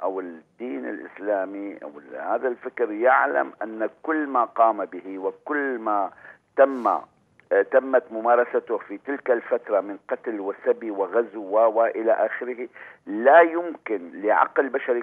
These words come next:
كله هذا مخالف للقانون الدولي ومخالف للأخلاق. يعني،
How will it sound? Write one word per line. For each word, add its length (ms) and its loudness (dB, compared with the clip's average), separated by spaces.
كله 400 2
هذا 220 0
مخالف 560 -2
للقانون 540 0
الدولي 420 -4
ومخالف 680 0
للأخلاق. 640 2
يعني، 220 -4